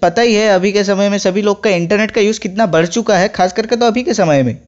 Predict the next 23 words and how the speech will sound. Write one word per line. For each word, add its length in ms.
अभी 200
के 100
समय 240
तो 120
बिना 220
मोबाइल 320
के 140
एक 180
टाइम 140
रहा 220
भी 140
नहीं 120
जा 160
पा 200
रहा 140
है। 160
वही 200
बात 280
करेंगे 240
कि 100
डेटा 300
कंजप्शन 560
आखिर 260